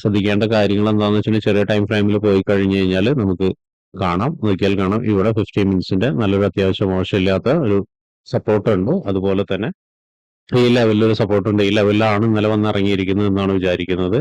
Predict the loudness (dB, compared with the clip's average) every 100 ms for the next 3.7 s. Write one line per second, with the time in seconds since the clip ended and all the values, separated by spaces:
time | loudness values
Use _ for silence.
0 | -4 -2 -2 0 0 2 2 2 0 0
1 | 0 0 2 0 0 0 0 0 -2 -4
2 | -4 -6 -4 -4 -2 -2 -2 -2 -2 -2
3 | 0 0 0 0 -2 -4